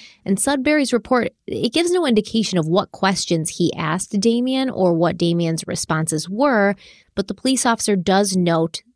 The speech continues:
that, you know, Damien was kind of wearing, like, dark clothes, and he kind of talked about what he looked like, stating, quote,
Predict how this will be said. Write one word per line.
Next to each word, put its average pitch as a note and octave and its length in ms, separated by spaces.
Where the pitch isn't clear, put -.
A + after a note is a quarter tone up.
that, E3 380
you E3+ 60
know, E3 140
Damien F3 580
was E3 640
kind E3 240
of D#3 100
wearing, D#3 380
like, - 220
dark E3 320
clothes, A#3 640
and E3 140
he D#3 80
kind D#3 160
of D3 80
talked D#3 260
about D3 140
what D3+ 80
he D#3+ 100
looked A3 320
like, G3+ 300
stating, E3+ 400
quote, G#3+ 400